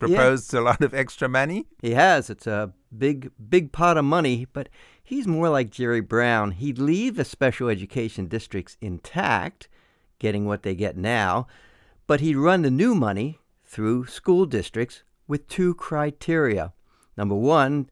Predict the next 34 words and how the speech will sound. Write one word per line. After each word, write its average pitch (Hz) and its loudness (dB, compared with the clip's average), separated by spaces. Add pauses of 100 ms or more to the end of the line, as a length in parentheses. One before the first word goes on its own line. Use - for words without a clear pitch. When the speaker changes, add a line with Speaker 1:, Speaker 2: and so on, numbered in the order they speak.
(160)
Speaker 1:
to - -4
get 139 2
more 139 2
funding, 113 0
districts 156 -4
would 123 -2
have 127 2
to 131 -6
have 120 0 (100)
more 139 0
low-income 131 2
kids 190 2
and 101 -4
English 110 -4
learners 135 0
than 104 -4
average, 110 0
which 101 -10
is 98 -6
how 98 0
the 92 -4
funding 104 -4
formula 90 -6
works. 101 -4 (420)
And 98 -8
they'd 95 -2
also 120 0
have 101 -6
to 107 -8
have 101 -4
more 101 -4
special 107 -6
education 98 -6
students - -6